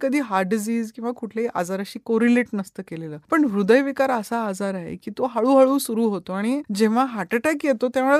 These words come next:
खूप उशीर झालेला असतो, असं म्हणायला हरकत नाही. की ती हार्ट अटॅक येणं ही कुठल्याही हृदयविकाराच्या प्रकाराची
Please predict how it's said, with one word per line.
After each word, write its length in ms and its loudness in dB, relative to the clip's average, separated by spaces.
खूप 120 0
उशीर 280 4
झालेला 420 0
असतो, 400 -12
असं 180 -4
म्हणायला 340 -2
हरकत 320 -10
नाही. 100 -10
की 80 -10
ती 320 0
हार्ट 380 0
अटॅक 420 2
येणं 320 0
ही 420 -6
कुठल्याही 340 0
हृदयविकाराच्या 720 -2
प्रकाराची 600 -8